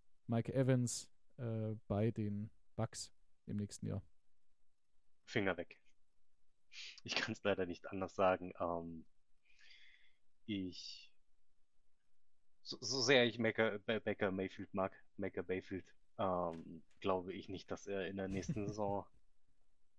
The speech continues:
Speaker 2: in irgendeiner Art und Weise Fantasy-Football-Relevanz haben wird.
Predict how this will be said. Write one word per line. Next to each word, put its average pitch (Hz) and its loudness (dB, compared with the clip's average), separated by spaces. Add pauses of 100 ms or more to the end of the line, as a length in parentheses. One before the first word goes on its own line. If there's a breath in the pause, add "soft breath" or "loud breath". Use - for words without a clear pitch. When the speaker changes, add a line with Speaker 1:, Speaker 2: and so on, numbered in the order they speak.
(320)
Speaker 2:
in 110 -4
irgendeiner 113 4
Art 107 0
und 101 0
Weise 98 2
Fantasy-Football-Relevanz 95 0
haben 104 4
wird. 98 0